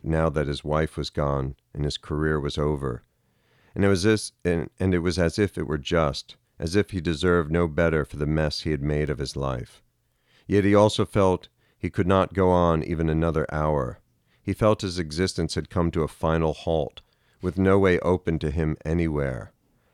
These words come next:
Hand on his back, straightening, he gazed with bleary eyes at all the stooped men inching down the rows, and he felt being white no longer made any difference.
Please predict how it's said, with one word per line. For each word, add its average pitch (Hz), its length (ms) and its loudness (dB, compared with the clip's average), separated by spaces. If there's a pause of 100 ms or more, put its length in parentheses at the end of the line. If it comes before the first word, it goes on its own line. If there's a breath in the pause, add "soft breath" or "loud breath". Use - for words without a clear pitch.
Hand 104 300 2
on 92 160 4
his 82 120 0
back, 85 500 0
straightening, 82 680 -2 (280)
he 87 140 -6
gazed 92 400 2
with 85 200 -6
bleary 90 380 2
eyes 80 460 0
at - 80 -6
all 85 180 0
the 80 120 -4
stooped - 420 -6
men 82 460 0
inching 85 360 -4
down 78 220 -2
the 76 80 -4
rows, 76 520 -2 (460 soft breath)
and 90 120 0
he 90 60 0
felt 101 440 0
being 90 260 0
white 87 280 2
no 85 160 0
longer 82 400 0
made 76 260 -2
any 78 240 -2
difference. 69 720 -6